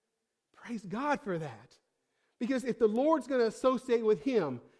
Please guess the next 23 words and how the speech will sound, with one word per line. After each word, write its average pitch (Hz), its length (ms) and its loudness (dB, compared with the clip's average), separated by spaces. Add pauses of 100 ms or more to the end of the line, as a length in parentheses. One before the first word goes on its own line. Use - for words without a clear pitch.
(160)
then 208 180 2
you 240 160 4
know 240 360 6
he's 196 160 0
gonna 190 180 2
associate 196 500 0
with 185 140 -2
you. 160 260 -6 (840)
Like, 214 140 -2
if 208 80 -2
he's 262 180 6
gonna 302 140 2
be 294 120 2
a 254 60 2
friend 277 320 -2
to 247 60 -4
this 254 280 -4
man, 285 280 0
he's 233 160 -2
gonna 311 200 -2
be 269 140 -2
a - 40 -2
friend 262 400 -4